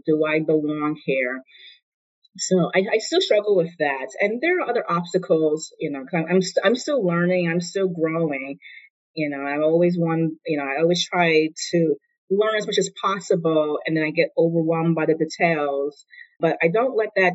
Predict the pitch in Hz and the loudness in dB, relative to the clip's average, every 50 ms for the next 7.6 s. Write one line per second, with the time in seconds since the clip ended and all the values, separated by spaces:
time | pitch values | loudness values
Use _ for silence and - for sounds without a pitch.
0 | - _ _ - - - 202 196 - 185 170 151 147 147 139 139 135 131 127 - | -4 _ _ -10 -6 -4 -4 -2 0 0 0 0 0 0 -2 -4 -4 -6 -6 -8
1 | - 151 170 175 - - 196 196 202 226 262 262 - - 247 190 196 202 190 185 | -10 -14 -16 -8 -2 0 0 0 0 -2 -4 -2 -2 -2 0 2 2 4 4 4
2 | 170 165 175 170 170 170 - 170 160 156 151 147 - 147 147 143 139 139 131 127 | 4 4 4 2 2 2 0 0 0 0 0 -2 -2 -2 -2 -2 -2 -4 -6 -8
3 | - _ - 143 151 147 - 139 147 147 151 156 151 - 165 160 - - 151 139 | -12 _ -4 -2 0 0 0 0 -2 -2 -2 -4 -4 -6 -10 -4 0 2 2 2
4 | 139 135 127 127 127 - _ _ _ _ _ _ - 175 170 175 165 160 170 170 | 2 0 -2 -4 -8 -10 _ _ _ _ _ _ 0 0 2 2 2 0 0 0
5 | 170 170 - 170 175 - - 170 156 151 151 147 147 147 147 - - 139 131 - | 0 0 -2 -4 -2 0 0 0 2 2 0 0 0 -2 -2 -4 -4 -4 -4 -4
6 | - 151 156 147 143 139 147 - - - 202 196 202 185 185 190 180 - 180 175 | -4 -2 -2 0 0 2 0 0 0 -2 -2 -2 -2 -2 -2 -4 -2 0 2 4
7 | 175 165 170 170 - - 180 160 160 160 160 | 4 4 2 2 0 0 0 0 0 0 -2